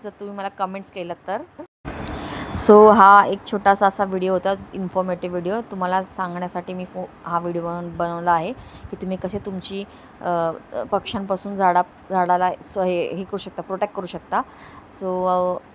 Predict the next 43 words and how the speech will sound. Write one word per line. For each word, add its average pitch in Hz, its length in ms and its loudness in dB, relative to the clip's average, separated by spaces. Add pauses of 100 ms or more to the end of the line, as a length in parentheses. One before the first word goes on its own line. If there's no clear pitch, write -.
(120)
हा 196 280 6
आजचा 190 220 -2
व्हिडिओ 190 160 -6
तुम्हाला 190 320 -6
कसा 254 160 0
वाटला 202 240 2
आहे 190 120 -6
नक्की 208 320 -10
लाईक 196 240 -2
करा, 196 180 -2
शेअर 190 240 -6
करा, 190 240 -6
कमेंट्स 190 460 -8
करून 185 260 -8
सांगा. 196 380 -6 (460)
आणि 214 280 0 (100)
thank 208 180 -4
you 226 240 -8
so 254 160 -2
much 226 180 -4
अभिराज 202 360 -4
कलेक्शनला 202 460 -8
एवढं 196 200 -2
सपोर्ट, 202 480 -4
प्रेम 196 220 -6
केल्याबद्दल, 185 680 -6
करतायबद्दल 185 800 -6 (380)
आणि 190 160 -4
करणार, 208 460 2
ही 226 120 -12
मला 185 160 -6 (100)
खात्री 220 320 -10
आहे. 185 220 -6 (420)
So 208 80 -8
नवीन 220 360 -2
जे 277 100 -2
कोण 247 180 -2
असतील 220 300 -10
ते 208 140 -6
सबस्क्रायबर, 196 560 -4
त्यांनी, 190 420 -8
अ, 175 260 -6
ल-, 175 280 -2